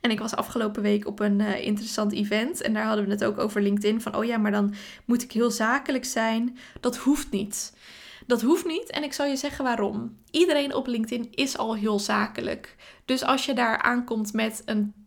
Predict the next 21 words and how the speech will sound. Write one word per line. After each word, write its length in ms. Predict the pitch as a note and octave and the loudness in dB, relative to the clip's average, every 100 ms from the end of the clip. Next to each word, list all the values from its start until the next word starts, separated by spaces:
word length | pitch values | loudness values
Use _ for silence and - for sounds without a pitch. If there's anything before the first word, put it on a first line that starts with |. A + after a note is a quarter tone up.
| _ | _
tone 240 | - A#3+ A#3+ | 2 4 4
of 80 | A3 | 2
voice 280 | A#3 A#3+ | 2 2
die 100 | B3 | 4
niet 220 | G#3+ C4 C4+ | 4 4 2
bij 160 | A3 | 0
jou 200 | G#3+ G#3 | 2 2
past, 540 | G#3 C4+ A3 G#3+ - - | 2 2 2 0 -6 0
maar 400 | G#3+ G3+ G3+ G3 | 2 2 0 0
die 140 | A3 | 0
je 260 | A3 G3 - | 0 0 0
hebt 400 | A3 G#3 - - - _ - | -4 -4 -6 -12 -14 _ 0
aangenomen 640 | G#3 B3+ - G#3 G3 G3+ | 2 2 0 2 2 2
omdat 200 | G3+ G#3 | 2 0
je 60 | G#3 | 0
denkt 220 | A3 A#3+ | 0 0
dat 100 | G3+ | -2
het 120 | G3 | -4
hoort 380 | - G#3 C#4 D#4+ | 0 2 2 0
op 140 | G#3 | -2
LinkedIn, 760 | G3 G3 G3+ - A3+ F#3+ C#4 | -2 -2 -2 -4 -2 0 -2